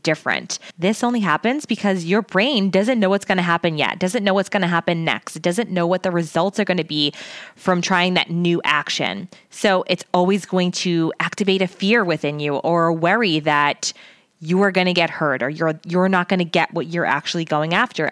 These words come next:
And this is when all, like, the what ifs come up into question. Like, what if I fail? What if I don't get the promotion? What if I put myself out there and he doesn't like me back? Or what if I try to have this conversation with my husband and he doesn't take it the right way? Or what if I try to do this with my kids and then they flip out in public? Or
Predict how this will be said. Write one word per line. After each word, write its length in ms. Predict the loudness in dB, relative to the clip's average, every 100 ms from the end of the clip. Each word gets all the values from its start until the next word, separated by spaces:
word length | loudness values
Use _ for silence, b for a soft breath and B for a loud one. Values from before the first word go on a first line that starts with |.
| -2
And 180 | -2 2
this 180 | 2 2
is 120 | 0
when 140 | 2 2
all, 200 | 2 2
like, 220 | 0 0
the 100 | -2
what 260 | 2 2
ifs 240 | 2 -2 -6
come 200 | -6 -4
up 180 | -2 -4
into 180 | -8
question. 460 | -4 -4 -4 -4 -2
Like, 180 | -4 -6
what 260 | -4 0 2
if 160 | 2
I 80 | 0
fail? 500 | 0 2 2 2 2
What 160 | 0 0
if 140 | 0
I 80 | 0
don't 240 | 2 0
get 140 | 0 -2
the 100 | -4
promotion? 540 | -2 -4 -4 -6 -6
What 160 | -4 -2
if 80 | 0
I 80 |
put 180 | 0 0
myself 380 | -2 0 0 2
out 180 | 0 2
there 300 | 2 2 0
and 240 | -2 -6
he 160 | -2 2
doesn't 260 | 2 0
like 180 | -2 -2
me 120 | -2
back? 480 | 0 2 4 2 0
Or 240 | 0 2 2
what 180 | 0
if 140 | 0 0
I 80 | 0
try 180 | 0
to 80 | 0
have 160 | 2 0
this 140 | -2
conversation 500 | -2 0 0 0 0
with 140 | -2 0
my 100 | 0
husband 380 | 0 -2 -2
and 100 | -2
he 60 | -2
doesn't 260 | -2 -2 -2
take 220 | -2 -2
it 80 | 0
the 80 |
right 160 | 0 0
way? 200 | -2 -2
Or 120 | -2
what 160 | -2 -2
if 100 | 0
I 100 | 0
try 140 | 0
to 100 | -2
do 160 | 0 2
this 220 | 2 0
with 80 | -2
my 140 | -2
kids 360 | 0 2 2 0
and 140 | -2
then 120 | 0
they 100 | -2
flip 200 | -2 -2
out 140 | -2 -2
in 80 | 0
public? 400 | 0 2 0 2
Or 160 | 0